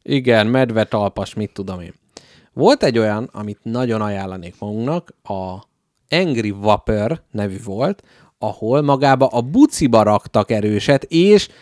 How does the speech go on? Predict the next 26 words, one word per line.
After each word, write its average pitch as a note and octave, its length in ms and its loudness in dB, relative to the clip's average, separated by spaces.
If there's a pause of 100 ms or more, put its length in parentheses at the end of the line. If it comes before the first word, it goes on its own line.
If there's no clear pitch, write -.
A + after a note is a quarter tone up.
(120)
hát - 160 -6
ugyanúgy D#3+ 500 4
tűnt, C#3+ 160 2
mint B2+ 140 2
a B2 60 2
piros C3 320 -2
ételfestéket, B2 720 -4
ők B2 180 -4
azt G#2+ 200 -6
mondták, F#2+ 240 -10
hogy - 80 -20
természetesen A2 480 -8
színezik, C#3+ 440 -4
de A#2+ 60 -2
hogy C#3 80 0
maga A#3+ 240 4
a A#2+ 60 8
buci C3+ 500 -2 (280)
is B2 300 -2
piros G#2+ 420 -4
volt, B2+ 220 0
és - 140 -10
itt - 200 -20 (120)
megint - 280 -14
nem F2+ 140 -16
a F2 100 -16